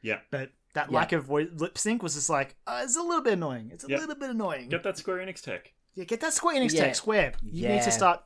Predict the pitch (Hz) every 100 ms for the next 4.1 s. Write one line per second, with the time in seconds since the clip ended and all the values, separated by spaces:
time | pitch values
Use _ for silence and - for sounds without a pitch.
0 | _ 160 160 170 160 151 147 135 - 135
1 | 131 107 - _ _ _ _ - - 208
2 | 226 190 180 165 151 156 170 127 170 -
3 | 214 226 139 - - 185 175 143 165 139
4 | 113